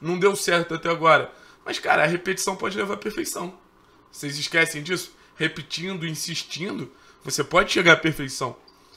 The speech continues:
Então, talvez seja isso que a nossa, nossa comissão técnica esteja buscando.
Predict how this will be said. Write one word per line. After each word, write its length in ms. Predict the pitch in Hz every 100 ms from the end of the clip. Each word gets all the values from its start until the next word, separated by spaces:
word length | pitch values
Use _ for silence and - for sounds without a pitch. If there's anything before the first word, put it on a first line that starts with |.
| _ _ _ -
Então, 140 | 147
talvez 320 | 165 151 165
seja 200 | - 117
isso 180 | 110 -
que 100 | 190
a 20 |
nossa, 400 | 175 165 156 123 -
nossa 260 | 143 139
comissão 340 | 143 143 143 139
técnica 420 | 139 135 135 135
esteja 300 | - 123 123
buscando. 420 | 120 - 131